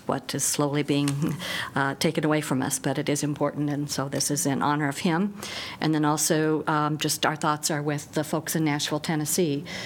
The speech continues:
and the devastation of the tornado that went through there. Um, back to other th-, items, Laura had mentioned the joint meeting with the, uh, school district, and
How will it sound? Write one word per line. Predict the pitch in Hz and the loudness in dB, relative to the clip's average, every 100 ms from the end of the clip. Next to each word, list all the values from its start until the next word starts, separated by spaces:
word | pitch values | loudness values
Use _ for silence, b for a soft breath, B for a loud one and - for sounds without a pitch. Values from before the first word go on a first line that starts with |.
| B | B
and | 147 143 143 | 0 0 0
the | 127 | 0
devastation | 147 147 143 - 139 - 151 | 0 0 0 0 0 0 -2
of | 143 | -2
the | 147 | -4
tornado | - 151 151 156 156 151 | -2 0 0 -2 -4 -4
that | 160 - | -6 -2
went | 151 - | -2 -2
through | - 143 | -2 0
there. | 135 139 139 - - B B B B B B B B | 0 -2 -4 -8 -16 B B B B B B B B
Um, | 165 156 147 147 135 B B B B B - - | 0 0 0 0 -4 B B B B B -12 -6
back | - 147 - | -6 -4 -4
to | - | -2
other | - 202 220 | 0 0 -2
th-, | - | -2
items, | - 180 220 254 254 | 2 2 4 2 4
Laura | 170 175 | 6 6
had | 180 170 | 4 2
mentioned | 160 160 - 190 185 | 2 2 2 2 4
the | 156 143 | 2 2
joint | 165 151 | 0 0
meeting | 160 170 | 0 0
with | 160 147 | 0 2
the, | 160 143 B B B | 2 2 B B B
uh, | 139 139 | -2 0
school | - 220 220 | 0 0 2
district, | 202 185 226 233 | 2 2 0 2
and | 151 151 | 0 0